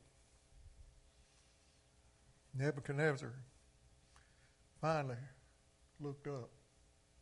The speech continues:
<laughs> When, when it did, his sanity came back to him. Do you know he went just absolutely crazy? Does that, <laughs> Does that remind you of any, any culture in the world that has turned their back on God? They've gone just absolutely sin crazy.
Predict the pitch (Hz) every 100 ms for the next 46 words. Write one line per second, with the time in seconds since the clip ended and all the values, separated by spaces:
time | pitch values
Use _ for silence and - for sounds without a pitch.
0 | - - - - - - - - - 120
1 | - - - - - - 165 147 131 131
2 | 170 139 107 - - - - - - 135
3 | - 165 147 131 123 135 127 117 120 117
4 | 135 120 156 165 202 160 170 165 131 170
5 | - 156 156 160 180 143 - 156 165 180
6 | 175 - - - - - - - - -
7 | - - - - - - - 143 196 185
8 | - - - - - - - - - -
9 | - - - 139 196 185 165 185 196 180
10 | 170 139 165 190 170 165 - 160 202 165
11 | - 185 185 185 175 165 170 170 143 147
12 | 170 160 160 147 139 139 - 165 160 156
13 | 143 165 156 151 147 147 156 151 147 135
14 | 165 160 156 170 170 170 180 - 175 185
15 | 180 156 135 185 190 180 170 170 139 113